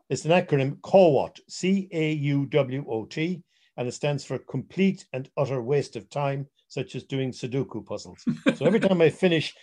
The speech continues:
Speaker 1: a Sudoku puzzle, I write "cawot" on the top, saying, "I could have spent my time much better." I'd like to see that word catching on because it's a very good word. There are lots of complete and utter wastes of time in life.
Speaker 2: There are, there are.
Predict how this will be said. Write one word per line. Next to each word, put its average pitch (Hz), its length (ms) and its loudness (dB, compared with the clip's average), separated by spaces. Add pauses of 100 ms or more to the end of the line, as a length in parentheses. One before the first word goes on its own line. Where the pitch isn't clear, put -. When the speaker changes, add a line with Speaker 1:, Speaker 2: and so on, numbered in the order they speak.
Speaker 1:
a - 60 -4
Sudoku 147 500 0
puzzle, 127 300 0 (180)
I 120 100 2
write 113 280 0
"cawot" 139 580 6 (200)
on 151 60 -8
the 123 80 -6
top, 117 280 2
saying, 120 180 -2 (240)
"I 123 120 -2
could 170 220 -2
have 127 100 -2
spent 139 320 -4
my 110 160 -6
time 107 300 -6
much 104 180 -12
better." 90 160 -8 (240)
I'd 156 140 -2
like 226 300 4
to 185 100 -6
see 185 160 -2
that 160 200 4
word 151 240 4
catching 143 320 -2
on 120 200 0 (200)
because 131 320 -6
it's 123 160 -10
a 131 60 -4
very 170 280 2
good 147 200 -2
word. 123 260 -2 (160)
There 131 160 2
are 131 60 4
lots 160 400 2
of 139 120 -6
complete 151 500 -4 (200)
and 131 140 -4
utter 131 160 0
wastes 127 360 0
of 117 120 -12
time 110 380 -4 (120)
in 110 120 -8
life. 90 280 -8 (300)
Speaker 2:
There 143 180 0
are, 208 320 2 (140)
there 156 160 -2
are. 175 280 -2